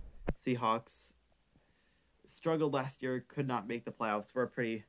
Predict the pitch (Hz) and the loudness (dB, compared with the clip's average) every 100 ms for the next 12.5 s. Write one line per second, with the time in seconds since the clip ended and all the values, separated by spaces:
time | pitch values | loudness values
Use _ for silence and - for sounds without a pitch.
0 | _ 117 113 107 104 - 110 107 107 _ | _ -2 0 0 -2 -6 -6 -6 -12 _
1 | _ _ _ _ - 156 170 147 - - | _ _ _ _ 0 4 6 4 2 -2
2 | 208 220 190 127 127 120 - 110 107 127 | 0 4 6 6 2 0 0 2 2 2
3 | - 135 147 123 120 107 113 104 - 120 | 4 4 4 4 4 4 2 0 0 0
4 | - 117 110 98 98 120 123 117 113 117 | 4 4 4 2 0 2 4 4 4 2
5 | 110 - 117 117 120 110 - 113 110 113 | 2 0 -2 -2 -2 -4 -6 -6 -4 -2
6 | 117 110 117 110 110 - - _ _ 113 | -2 -2 -2 -4 -6 -12 -20 _ _ -4
7 | 117 104 113 113 110 110 110 - _ _ | -4 0 -2 -2 -4 -4 -6 -16 _ _
8 | - - - 160 127 180 175 - 160 139 | -12 4 6 8 8 10 8 6 2 2
9 | 170 - _ - - _ - - 139 143 | 0 -4 _ -20 -20 _ 0 4 8 10
10 | 139 120 107 123 123 131 127 113 123 123 | 10 8 6 4 4 4 2 4 2 2
11 | 123 131 135 117 123 117 - 117 113 113 | 2 2 -2 2 2 2 0 0 0 0
12 | - 117 120 139 | -4 -2 0 -2